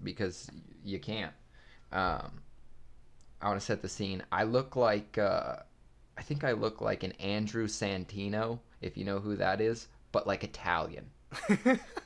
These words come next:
Speaker 1: So Andrew's ginger, but, you know, similar body, face.
Speaker 2: All right.
Speaker 1: Just, just darken him up and lather me with some,
Speaker 2: Then I'm like,
Speaker 1: you know,
Speaker 2: uh, uh,
Speaker 1: hair
Speaker 2: Native
Speaker 1: dye.
Speaker 2: American Keanu Reeves, who's only five-foot-seven.
Speaker 1: Dude!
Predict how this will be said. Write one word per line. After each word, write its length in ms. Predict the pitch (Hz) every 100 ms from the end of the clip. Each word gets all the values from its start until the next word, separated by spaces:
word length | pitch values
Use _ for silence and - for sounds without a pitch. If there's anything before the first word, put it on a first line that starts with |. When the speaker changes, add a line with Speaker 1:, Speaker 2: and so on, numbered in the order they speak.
| - - - -
Speaker 1:
So 140 | 104
Andrew's 640 | - 107 113 110 107 98
ginger, 480 | - 104 101 92 87
but, 140 | - 98
you 80 |
know, 200 | 110 104
similar 800 | 104 - 120 120 117 110 101 98 - - - -
body, 500 | 110 101 95 95 95 -
face. 640 | - - 98 90 90 - - - - - - - -
Speaker 2:
All 60 | 117
right. 200 | 113 107
Speaker 1:
Just, 460 | 107 98 - - -
just 240 | 110 101
darken 340 | 107 110 117
him 160 | 110 101
up 220 | 98 92
and 180 | 90 90
lather 340 | 98 95 90
me 180 | 87 90
with 120 | 87
some, 300 | - 92 90 - - -
Speaker 2:
Then 100 | -
I'm 140 | 135 151
like, 340 | 165 156 -
Speaker 1:
you 60 | 120
know, 100 | -
Speaker 2:
uh, 400 | 147 135 117 104 -
uh, 320 | 127 120 117 104 - - 143
Speaker 1:
hair 100 | 139
Speaker 2:
Native 320 | 156 165 156
Speaker 1:
dye. 60 |
Speaker 2:
American 760 | 135 131 135 143 143 - 131 117 -
Keanu 540 | - 131 131 131 113
Reeves, 460 | 117 123 113 101 -
who's 140 | 110
only 220 | 120 120
five-foot-seven. 1040 | 110 - 120 123 123 - 127 - - - 117
Speaker 1:
Dude! 420 | 311 311 226 135